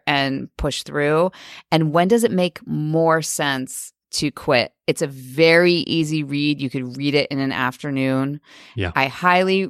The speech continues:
Speaker 1: recommend it if you, listener, are someone who is currently struggling with whether to quit your New Year's resolution or whether to push through and keep going.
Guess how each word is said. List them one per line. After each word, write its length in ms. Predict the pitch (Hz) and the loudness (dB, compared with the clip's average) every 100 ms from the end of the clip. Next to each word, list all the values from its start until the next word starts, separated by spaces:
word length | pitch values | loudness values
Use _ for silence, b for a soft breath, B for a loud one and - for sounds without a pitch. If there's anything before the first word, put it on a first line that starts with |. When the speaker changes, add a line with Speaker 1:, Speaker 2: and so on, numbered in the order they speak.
| - | -2
Speaker 1:
recommend 500 | 165 160 160 151 147 | 0 0 0 0 0
it 140 | 135 - | -2 0
if 180 | 151 | -2
you, 640 | 160 156 156 165 160 151 151 | -2 -10 -4 0 0 0 -2
listener, 540 | 151 143 - 156 147 139 | 0 0 0 0 2 0
are 100 | 143 | -2
someone 280 | 165 143 | -2 -2
who 140 | 139 147 | 0 0
is 280 | 135 131 - _ | 0 -2 -10 _
currently 400 | - 185 156 156 | -4 -2 0 -2
struggling 580 | 143 - 165 156 147 139 | -2 2 2 2 0 0
with 140 | 139 | -2
whether 400 | 143 135 131 143 | -2 0 2 2
to 80 | 135 | -2
quit 480 | - - 160 143 - _ _ _ | -6 0 2 2 0 _ _ _
your 320 | 151 151 143 | -4 -2 0
New 160 | 143 147 | 0 2
Year's 240 | 143 143 | 2 0
resolution 600 | 147 143 147 143 - 156 | 0 0 -2 -4 0 0
or 160 | 143 143 | 2 0
whether 340 | 131 131 131 | 2 2 2
to 140 | 131 131 _ _ _ | 0 -2 _ _ _
push 260 | - 151 - | 0 0 -4
through 240 | - 147 | -2 -2
and 140 | 139 139 | -2 -4
keep 240 | 160 147 | -6 -2
going. 480 | 147 143 156 180 | 0 2 2 0